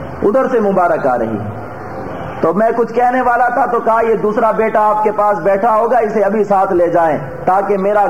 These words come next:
گھر مجاہدین سے خالی نہ ہو جائے۔" مجھے وہ خاتون یاد آ گئی جس خاتون نے پہلے سال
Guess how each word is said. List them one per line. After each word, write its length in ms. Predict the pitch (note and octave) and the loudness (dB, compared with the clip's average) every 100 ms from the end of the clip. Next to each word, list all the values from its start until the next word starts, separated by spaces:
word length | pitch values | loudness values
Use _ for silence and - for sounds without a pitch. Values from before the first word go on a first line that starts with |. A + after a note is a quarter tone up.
| E3 | 2
گھر 200 | G3 G#3 | 0 0
مجاہدین 640 | F3+ F3+ F#3 E3 E3+ G3+ | 0 0 2 2 0 0
سے 120 | F#3+ | -2
خالی 320 | D3 D3+ E3+ | -2 0 0
نہ 100 | C#3+ | 0
ہو 160 | B2 G#2+ | 0 -2
جائے۔" 200 | G2+ - - - - - - - - - - - - - | -4 -6 -8 -12 -12 -12 -12 -12 -14 -12 -12 -12 -12 -2
مجھے 240 | D#3+ F#3+ | 0 2
وہ 140 | A3+ G#3+ | 2 2
خاتون 460 | G3+ G3+ G3+ A3+ | 2 0 2 0
یاد 300 | A3+ G#3 G3+ | 2 2 2
آ 140 | G3 F#3 | 2 2
گئی 260 | F3 D#3 A#2 - - - - - - - - - - | 2 0 -2 -8 -12 -12 -14 -14 -14 -16 -16 -16 -2
جس 220 | C3+ G#3 | 0 0
خاتون 600 | G#3 G#3 G#3 G3 A3 A3+ | 0 2 2 2 0 0
نے 120 | A3 G3+ | 0 0
پہلے 420 | G#3+ A#3 A#3+ A3+ | 2 2 2 2
سال 320 | - G#3 G3+ | 2 2 2